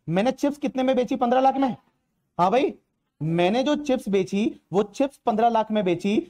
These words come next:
तो sale of final product है, ये पन्द्रह लाख आ गया। मैंने बेटा फर्दर प्रोसेस कॉस्ट कितना लगाया था? तीन लाख। तो तीन लाख मेरा फर्दर प्रोसेस कॉस्ट लगा। अब एक बात बताओ, ये तो पोटैटो मेरा खुद का था, मतलब खुद ने ग्रो किया था इस बंदे ने।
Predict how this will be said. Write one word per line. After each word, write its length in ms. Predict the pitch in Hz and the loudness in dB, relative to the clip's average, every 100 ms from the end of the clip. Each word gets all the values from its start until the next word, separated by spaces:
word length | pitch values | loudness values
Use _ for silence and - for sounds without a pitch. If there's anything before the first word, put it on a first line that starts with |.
| _ | _
तो 100 | 208 196 | -4 -4
sale 460 | - 220 233 285 294 | -4 0 2 2 0
of 160 | 214 208 - | -2 -2 -4
final 340 | 185 190 233 | -2 -2 -4
product 420 | 208 190 185 185 | -2 -2 -2 -2
है, 60 | 208 | -6
ये 120 | 190 | -4
पन्द्रह 300 | 196 185 180 190 | -4 -4 -2 0
लाख 200 | 190 185 | -2 -4
आ 80 | 180 | -6
गया। 200 | 190 185 _ _ _ _ _ _ _ _ _ _ 165 | -8 -12 _ _ _ _ _ _ _ _ _ _ -2
मैंने 340 | 185 226 294 | 2 2 2
बेटा 220 | 269 285 | 2 0
फर्दर 400 | 277 - 185 262 | -2 0 2 2
प्रोसेस 380 | 262 254 277 269 | 2 0 0 -2
कॉस्ट 360 | - 220 247 - | 0 0 0 -2
कितना 260 | 254 240 | -4 0
लगाया 320 | 247 240 240 | 2 4 2
था? 100 | 247 | 2
तीन 220 | 247 240 247 | 0 0 2
लाख। 240 | 254 247 _ _ _ _ _ _ _ - | 4 2 _ _ _ _ _ _ _ -2
तो 60 | |
तीन 280 | 196 208 202 | -2 0 0
लाख 220 | 226 233 | 2 0
मेरा 200 | 202 208 | 0 -4
फर्दर 380 | 214 - 160 165 | -2 -2 -2 -2
प्रोसेस 380 | 190 196 175 190 | -4 -6 -6 -8
कॉस्ट 300 | - 180 185 | -4 -4 -2
लगा। 240 | 175 185 - _ _ - | -4 -4 -8 _ _ -2
अब 120 | 240 | 0
एक 140 | 285 | 0
बात 180 | 202 202 | 0 0
बताओ, 480 | 175 170 170 208 254 _ - | 0 0 0 0 -4 _ -14
ये 260 | 131 190 | -2 0
तो 160 | 220 277 | 2 0
पोटैटो 440 | 277 185 202 196 | 0 -2 -2 -4
मेरा 200 | 220 214 | -2 -2
खुद 300 | 226 - 185 | -6 -6 -6
का 200 | 185 220 | -2 -2
था, 260 | 202 139 113 | -2 -6 -12
मतलब 220 | 151 208 | -4 -4
खुद 240 | 214 180 160 | -2 -4 -4
ने 120 | 220 | -4
ग्रो 200 | 190 165 | -2 -4
किया 200 | 147 143 | -4 -4
था 80 | 139 | -4
इस 100 | 131 | -4
बंदे 260 | 139 131 | -6 -6
ने। 120 | 123 | -8